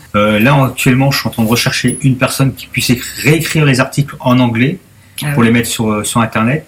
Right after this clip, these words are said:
Speaker 1: pour ouvrir, euh, L D L N vers l'étranger. Et, euh, ça, c'est assez compliqué parce que, euh, travailler bénévolement, en plus de son travail, c'est pas toujours évident.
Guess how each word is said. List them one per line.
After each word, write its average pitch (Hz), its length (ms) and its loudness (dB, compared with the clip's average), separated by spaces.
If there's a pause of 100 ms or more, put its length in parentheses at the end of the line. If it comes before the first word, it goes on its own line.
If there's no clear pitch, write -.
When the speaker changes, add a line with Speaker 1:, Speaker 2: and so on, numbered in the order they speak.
Speaker 1:
pour 113 160 -2
ouvrir, 113 300 -2
euh, 101 240 0
L 110 160 0
D 113 80 2
L 117 80 4
N 113 240 0
vers 110 180 -2
l'étranger. 110 520 -2 (180)
Et, 113 180 4
euh, 98 480 0
ça, 120 160 -2
c'est 151 140 -2
assez - 160 -2
compliqué - 340 -2
parce - 160 -2
que, - 80 -2
euh, 95 460 -2
travailler 104 320 0
bénévolement, 117 720 2
en 131 80 2
plus 127 180 0
de 120 60 -2
son 120 160 -2
travail, 120 420 -2
c'est - 180 -8
pas 117 100 -4
toujours 113 260 -2
évident. 98 240 -4